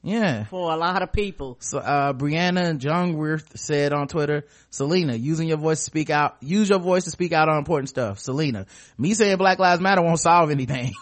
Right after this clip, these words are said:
Speaker 1: <laughs>
Speaker 2: 'Cause you don't give a fuck. I mean, basically her first statement, she does not care. She's only complaining because it's about her friend.
Speaker 1: Mm-hmm.
Speaker 2: Period. Pe-, that's the only reason why she spoke up.
Speaker 1: Nobody can talk about two things at the same time.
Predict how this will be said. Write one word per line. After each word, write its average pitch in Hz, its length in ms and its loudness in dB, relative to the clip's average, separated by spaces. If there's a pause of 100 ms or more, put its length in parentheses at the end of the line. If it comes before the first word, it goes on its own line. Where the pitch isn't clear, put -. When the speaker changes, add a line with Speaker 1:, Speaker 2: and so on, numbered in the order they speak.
(160)
Speaker 1:
<laughs> - 260 -20
Speaker 2:
'Cause 262 220 2
you 214 200 -4
don't 214 200 -2
give 190 200 -4
a 185 120 -2
fuck. 202 500 0
I 196 100 -4
mean, 208 540 -4
basically 277 460 -2
her 269 140 0
first 285 300 -4
statement, 285 300 -4 (200)
she 269 180 -8
does 208 300 -4
not 220 280 -6
care. 208 300 -4
She's 185 360 -12
only 185 280 -4
complaining 180 580 -6 (280)
because 165 380 -10
it's 156 140 -16
about 135 460 -12
her 143 120 -20
friend. 127 460 -20 (160)
Speaker 1:
Mm-hmm. 254 500 0
Speaker 2:
Period. 262 500 2
Pe-, - 280 0
that's 226 200 -2
the 254 200 -12
only 240 280 -2
reason 214 460 -6 (360)
why 175 320 2
she 185 180 -12
spoke 165 380 -4
up. 123 340 -12
Speaker 1:
Nobody 165 400 4
can 175 120 -2
talk 165 220 2
about 143 300 0
two 139 160 -4
things 131 320 -2
at 117 60 -8
the 110 60 -12
same 123 320 -4
time. 101 420 -6